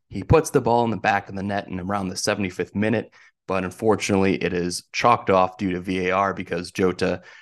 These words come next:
was hanging his leg out and tripped the defender that led to the goal being given. So ultimately, a blank for Darwin. I hit him in minus two,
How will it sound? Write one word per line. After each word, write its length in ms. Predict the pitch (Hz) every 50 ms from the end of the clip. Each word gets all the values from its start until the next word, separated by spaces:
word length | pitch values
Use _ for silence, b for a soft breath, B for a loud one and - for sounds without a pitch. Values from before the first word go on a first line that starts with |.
| B B - -
was 160 | 90 85 -
hanging 320 | - 101 98 95 92 87
his 340 | 87 85 87 90 92 - -
leg 240 | - 104 104 101 98
out 300 | 95 95 98 95 - -
and 420 | - 92 90 92 87 90 92 - -
tripped 340 | - - 117 98 - - -
the 380 | - 92 95 87 90 85 87 - -
defender 600 | 90 82 - - 95 92 87 87 90 87 87 - -
that 180 | 98 92 - 78
led 340 | 87 92 92 92 98 98 -
to 400 | - - 92 92 92 92 92 92 b b b b b b -
the 80 | - 92
goal 300 | 92 95 95 90 87 87
being 440 | 87 87 85 87 85 87 95 - _ _ _ _ _ _ -
given. 460 | - 117 117 107 98 82 92 95 - -
So 380 | - - 120 110 - - - - _ _ _ _ _ _ _ _ _ _ _ _ _ _ _ -
ultimately, 580 | 120 120 - - 117 110 107 107 101 98 101 b b b b
a 80 | - 90
blank 300 | 92 113 120 120 107 -
for 100 | - 98
Darwin. 600 | - 95 92 98 101 98 98 95 95 92 - - _ _ -
I 140 | - 120 123
hit 120 | 131 139 135
him 140 | 123 120
in 340 | 120 120 117 120 117 - - _ _ _ _ _ -
minus 400 | 98 101 107 107 110 101 - -
two, 360 | - - 107 107 107 107 101